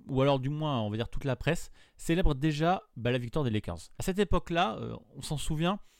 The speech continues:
on se demande même si Los Angeles va sweeper Détroit ou si les Pistons vont réussir à sauver l'honneur en grattant, euh, ben, un petit match au Palace, quoi. Bon, nous, on sait que ça s'est pas passé comme ça, mais c'est vrai qu'à l'époque,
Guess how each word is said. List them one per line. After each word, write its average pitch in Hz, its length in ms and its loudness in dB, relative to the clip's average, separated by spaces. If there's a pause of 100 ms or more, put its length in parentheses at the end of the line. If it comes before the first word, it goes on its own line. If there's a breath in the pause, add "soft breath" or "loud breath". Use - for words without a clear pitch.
(100)
on 123 80 -2
se 123 80 -4
demande 160 480 2
même 170 260 -2
si - 160 -8
Los 151 200 -6
Angeles 143 440 -4
va 127 200 -4
sweeper 151 280 0
Détroit 143 480 -2 (120)
ou 233 180 0
si - 240 -6
les 190 80 -4
Pistons 170 500 -4
vont 127 200 -2
réussir 151 420 -4
à 110 80 -2
sauver 147 320 -2
l'honneur 139 460 0
en 120 80 -2
grattant, 120 540 0
euh, 113 40 0
ben, 113 160 2
un 117 80 0
petit - 180 -4
match 139 260 0
au - 40 6
Palace, - 300 8
quoi. - 120 -10 (120)
Bon, 131 180 2 (200)
nous, 143 180 2
on 175 180 0
sait - 320 -8
que - 60 -12
ça 110 80 -4
s'est - 100 -8
pas 139 140 -2
passé 120 220 6
comme 95 140 -6
ça, 160 240 -4 (140 soft breath)
mais 110 80 -4
c'est 160 140 -2
vrai 143 160 -2
qu'à 123 100 -2
l'époque, 151 460 2